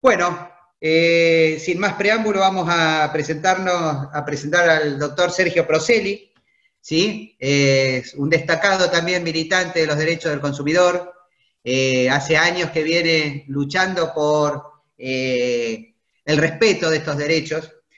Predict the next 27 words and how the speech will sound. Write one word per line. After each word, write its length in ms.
Él 180
es 120
coordinador 500
de 80
asesores 680
de 120
la 720
Comisión 480
de 260
Derecho 340
del 80
Consumidor 420
de 80
la 120
Cámara 240
de 60
Diputados, 560
fue 380
en 120
el 140
periodo 360
dos 160
mil 520
diez, 240
dos 160
mil 140
catorce, 580